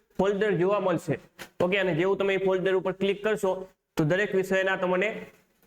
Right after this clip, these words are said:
રિવિઝન, અ, રિવિઝન લેક્ચર તમને, વર્કશોપના લેક્ચર તમને જોવા મળશે. કયા કયા વિષયોનો મિત્રો આમાં સમાવેશ કરવામાં આવ્યો છે? તો હાઈકોર્ટ પટ્ટાવાળા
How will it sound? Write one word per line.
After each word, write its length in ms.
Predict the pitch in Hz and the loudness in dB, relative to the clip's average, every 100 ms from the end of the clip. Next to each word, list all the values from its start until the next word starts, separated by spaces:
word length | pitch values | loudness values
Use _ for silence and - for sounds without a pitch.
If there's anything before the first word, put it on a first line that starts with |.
| - | 0
રિવિઝન, 480 | 165 196 202 190 185 | 0 2 0 0 0
અ, 460 | 175 165 151 135 | 0 0 0 0
રિવિઝન 400 | 143 170 190 190 | 0 2 2 0
લેક્ચર 400 | 170 175 - 180 | 0 0 -2 -2
તમને, 340 | 175 170 180 233 - - - | 0 0 0 -4 -10 -12 -2
વર્કશોપના 460 | 160 185 185 175 170 | 0 0 -2 0 0
લેક્ચર 380 | 165 170 175 | 0 0 -2
તમને 260 | 160 165 165 | 0 0 0
જોવા 280 | 156 160 214 | 0 0 0
મળશે. 380 | 180 160 - 123 - _ _ - | 0 -2 -2 -6 -6 _ _ -2
કયા 180 | 196 240 | 0 0
કયા 180 | 240 233 | 0 0
વિષયોનો 340 | 226 220 214 | 0 0 2
મિત્રો 240 | 208 202 208 | 0 0 0
આમાં 120 | 196 | 0
સમાવેશ 340 | 185 185 196 | 0 0 0
કરવામાં 400 | 196 190 190 190 | 0 0 0 2
આવ્યો 140 | 190 185 | 0 0
છે? 400 | 190 180 190 190 | -2 -2 -6 -10
તો 220 | - 190 | -2 0
હાઈકોર્ટ 560 | 185 160 156 190 220 | 2 2 0 0 -2
પટ્ટાવાળા 560 | 214 208 208 208 214 214 | -2 -2 0 0 0 -4